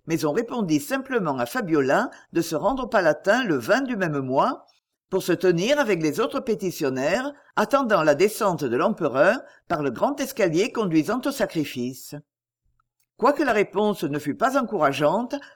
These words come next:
la jeune fille résolut de courir la chance et de faire de son mieux. Le jour attendu se leva,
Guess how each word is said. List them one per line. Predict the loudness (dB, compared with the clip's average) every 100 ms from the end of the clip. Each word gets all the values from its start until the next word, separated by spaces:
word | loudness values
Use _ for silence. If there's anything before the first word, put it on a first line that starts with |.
| _
la | 0 2
jeune | 0 -4
fille | -4 0 2
résolut | 2 2 2 2
de | 0
courir | -2 0 0 2
la | 0
chance | 0 -2 -2 -2 -6 -8 _ 2
et |
de | 2
faire | 2 0 0
de | 0
son | -2 -2 -2
mieux. | -4 -6 -8 _ _ _ _ _ _ _ _ _ _ _ 0
Le | 2 2
jour | 2 0
attendu | 2 0 -2 -2
se | -4 0
leva, | 0 2 0